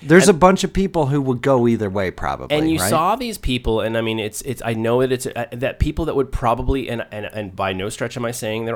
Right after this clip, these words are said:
Speaker 2: all like this. I don't know them. But in my guesstimation, some of them would probably say some things that I would consider to be not really okay. You know, maybe, maybe they may be racist without realizing, 'cause they're not really, really,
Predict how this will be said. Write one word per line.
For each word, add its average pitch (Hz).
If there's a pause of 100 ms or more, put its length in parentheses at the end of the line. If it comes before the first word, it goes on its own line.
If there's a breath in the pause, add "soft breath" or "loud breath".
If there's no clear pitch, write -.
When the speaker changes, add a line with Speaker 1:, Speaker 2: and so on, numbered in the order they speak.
(100)
Speaker 2:
all 92
like 90
this. 87
I 92
don't -
know 95
them. 92 (500 soft breath)
But 107
in 98
my 104
guesstimation, 101
some 95
of 101
them 110
would 117
probably 92
say 90
some 92
things 87
that 95
I 92
would 95
consider 90
to 90
be 82 (380 soft breath)
not 87 (300)
really 87
okay. 95
You 50
know, 90
maybe, 143
maybe 117
they 101
may 104
be 104
racist 104
without 101
realizing, 143
'cause 113
they're 98
not 107
really, 113
really, 107